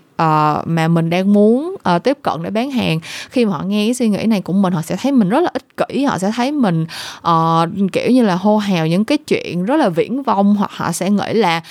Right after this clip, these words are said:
ờ, thậm chí họ sẽ nghĩ là những cái này rất là tiêu cực, không có, không có đúng với lại cái, cái phận, phận sự của người phụ nữ. Mình không biết, mình, mình đang, mình đang cố gắng để mà, ờ, bridge cái gap giữa cái suy nghĩ của mình với lại cái insight, cái, cái kết quả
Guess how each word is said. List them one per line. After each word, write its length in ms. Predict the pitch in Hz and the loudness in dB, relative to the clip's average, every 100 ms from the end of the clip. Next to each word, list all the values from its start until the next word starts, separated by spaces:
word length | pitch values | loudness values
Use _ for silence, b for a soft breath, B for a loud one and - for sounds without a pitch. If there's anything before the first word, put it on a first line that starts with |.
| B B | B B
ờ, 480 | - 165 165 160 160 - - | 0 2 2 0 -2 -6 -6
thậm 180 | 185 208 | 0 2
chí 60 | |
họ 160 | 247 180 | 2 2
sẽ 140 | 226 | 0
nghĩ 140 | 226 214 | 0 2
là 140 | 320 233 | 2 2
những 260 | 208 180 | 0 0
cái 100 | 262 | 0
này 380 | 320 277 185 185 | 0 0 2 0
rất 100 | 269 | 2
là 100 | 311 | 0
tiêu 260 | - 240 226 | 0 0 0
cực, 240 | - 180 - | -2 -4 -4
không 300 | 240 233 240 | -4 -2 -2
có, 320 | 302 320 330 B B B | 0 0 0 B B B
không 140 | 254 | -2
có 100 | 285 | 0
đúng 360 | 247 262 320 403 | 4 2 2 -4
với 120 | 440 | -2
lại 220 | 339 - | 0 -2
cái, 340 | 165 208 247 285 320 _ | -4 -2 0 -2 -8 _
cái 140 | 285 302 | -2 0
phận, 200 | - 165 - - - | -2 -6 -8 -10 -4
phận 180 | 175 | -2
sự 160 | 170 143 | 0 0
của 100 | 202 | 2
người 100 | 262 | 2
phụ 100 | 196 | 2
nữ. 80 | 185 | 2
Mình 140 | 226 | 2
không 120 | 247 254 | 2 0
biết, 200 | 349 233 | 0 0
mình, 260 | 196 175 | 0 0
mình 160 | 175 185 | 0 2
đang, 320 | 202 208 208 - | 0 0 -2 -2
mình 220 | 190 175 175 | 0 2 0
đang 160 | 196 | -2
cố 200 | 226 233 | 0 0
gắng 340 | 247 226 294 247 | 0 0 2 2
để 180 | - | 2
mà, 240 | 202 185 156 B B B B - | 2 2 0 B B B B -4
ờ, 440 | 180 175 160 151 - | 2 4 2 0 0
bridge 200 | 320 370 - | 0 0 -2
cái 140 | 262 | -4
gap 380 | 254 254 392 - | -2 -2 -2 -4
giữa 280 | 175 - 226 | -4 0 0
cái 80 | 277 | 0
suy 120 | 262 | 0
nghĩ 120 | 180 | 0
của 120 | 160 190 | 2 4
mình 320 | 220 180 165 | 6 4 0
với 260 | 185 214 | 0 0
lại 300 | 277 202 - | 0 -2 -4
cái 220 | - 196 - | -6 -4 2
insight, 640 | 208 196 - 180 180 180 | 4 4 2 0 0 -2
cái, 260 | 190 196 233 | -2 -2 0
cái 200 | 254 254 | -2 -2
kết 240 | 302 320 | -2 -2
quả 120 | - | -4